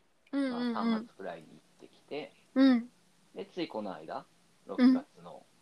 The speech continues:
Speaker 2: 下旬かな、
Speaker 1: うんうん。
Speaker 2: に、ベトナムの方で、これは、なんかね、普通にちょっとした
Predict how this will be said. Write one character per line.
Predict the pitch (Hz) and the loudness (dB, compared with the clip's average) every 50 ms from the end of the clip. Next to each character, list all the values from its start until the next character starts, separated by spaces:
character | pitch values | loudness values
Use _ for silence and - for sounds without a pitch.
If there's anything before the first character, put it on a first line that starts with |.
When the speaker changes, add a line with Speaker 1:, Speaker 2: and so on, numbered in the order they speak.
| _ _ _ _ _ _ _ _ 90 | _ _ _ _ _ _ _ _ -20
Speaker 2:
下 | 92 87 80 | -18 -18 -18
旬 | 85 87 92 92 | -18 -18 -18 -16
か | - 92 | -16 -14
な、 | - 120 285 - _ _ _ _ _ - | -12 -12 -12 -14 _ _ _ _ _ 0
Speaker 1:
う | 285 | 2
ん | 269 | 2
う | 262 247 | 2 2
ん。 | 262 254 240 233 226 233 | 0 0 -2 0 -2 -4
Speaker 2:
に、 | 233 - _ _ _ _ _ _ _ _ _ _ _ _ _ _ - | -8 -14 _ _ _ _ _ _ _ _ _ _ _ _ _ _ -18
ベ | - 95 | -18 -14
ト | - 107 | -10 -8
ナ | 107 104 | -6 -6
ム | 104 104 | -6 -6
の | 101 101 | -10 -10
方 | - - 104 90 82 | -12 -12 -14 -14 -14
で、 | 87 - - - _ _ _ _ _ _ _ _ _ _ - | -14 -18 -20 -20 _ _ _ _ _ _ _ _ _ _ -16
こ | 123 | -14
れ | - | -14
は、 | 143 - 139 - - _ _ _ _ _ _ - - | -12 -12 -12 -14 -16 _ _ _ _ _ _ -20 -18
な | 107 95 | -16 -16
ん | |
か | - - - | -16 -20 -20
ね、 | - - _ _ _ _ _ _ _ | -20 -20 _ _ _ _ _ _ _
普 | - 78 | -20 -20
通 | 69 | -20
に | - | -20
ち | - 107 | -20 -20
ょ | |
っ | - | -18
と | - - | -18 -20
し | - - | -16 -14
た | 92 - | -16 -16